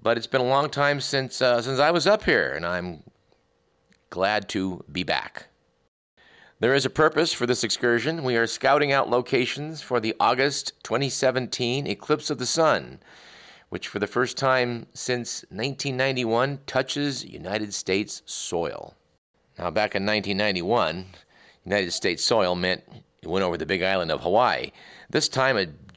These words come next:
vast swath of America is going to be treated to this celestial spectacle, starting with Newport, Oregon, and winding up somewhere near Columbia, South Carolina. An awful lot of the U S is gonna have a ringside seat for this one.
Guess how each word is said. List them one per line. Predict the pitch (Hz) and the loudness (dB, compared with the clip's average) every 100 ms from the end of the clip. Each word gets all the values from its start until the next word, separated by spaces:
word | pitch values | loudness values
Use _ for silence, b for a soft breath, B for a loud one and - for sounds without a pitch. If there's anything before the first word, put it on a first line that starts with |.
| _ | _
vast | - 117 139 147 - - | -2 2 4 2 -2 -2
swath | - - 147 98 95 | 0 4 4 4 2
of | 92 | 0
America | 95 92 87 85 | 2 2 2 0
is | 71 80 | -4 -4
going | 87 | -6
to | 87 | -6
be | 80 | -6
treated | 80 98 90 85 | -6 -4 -2 -2
to | 98 | -2
this | 85 - - B B B | -2 -4 -10 B B B
celestial | - 90 98 95 90 82 - | -6 -2 0 -2 -2 -2 -2
spectacle, | - - 107 113 135 151 | -6 -2 -2 0 0 -2
starting | - 110 104 95 92 | 2 4 4 2 2
with | 92 - - B B - | 0 -2 -16 B B -6
Newport, | 90 120 - 117 113 B B B B - | -2 0 4 2 2 B B B B 0
Oregon, | 110 143 170 202 | 2 4 2 4
and | 139 110 | 2 2
winding | 107 135 139 135 | 2 2 2 2
up | 127 | 2
somewhere | - 131 131 127 | 2 4 4 4
near | 120 127 | 2 0
Columbia, | - 110 135 139 135 123 | 0 0 2 4 4 2
South | - 110 123 123 - | 0 0 0 -2 -8
Carolina. | - 117 117 113 113 107 76 55 - - _ _ _ | 0 4 4 4 4 2 0 -4 -10 -20 _ _ _
An | 113 | 2
awful | 143 147 | 4 4
lot | 143 151 | 6 6
of | 131 | 6
the | |
U | 131 143 | 6 6
S | 160 135 | 6 2
is | |
gonna | 107 113 | 2 2
have | 113 | 4
a | 107 | 2
ringside | 110 135 147 - 147 139 135 | 4 2 2 2 4 4 2
seat | - 139 135 139 - | 0 2 2 0 -2
for | 117 117 120 | 2 4 6
this | 113 123 127 107 | 6 4 4 0
one. | 82 50 | -2 -2